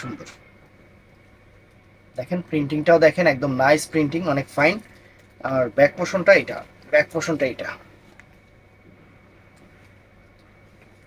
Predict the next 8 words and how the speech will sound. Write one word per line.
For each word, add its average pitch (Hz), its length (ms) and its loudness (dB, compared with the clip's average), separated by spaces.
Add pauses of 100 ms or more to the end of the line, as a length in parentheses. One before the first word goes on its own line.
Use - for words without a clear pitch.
(200)
এই 123 100 -10
যে - 140 -14
ব্যাক 127 180 -8
পোর্শনটা 160 380 -6
হলো 180 120 -4 (100)
এটা, - 140 -18 (2250)
পিছনের 160 420 0
সাইডটা 127 260 -4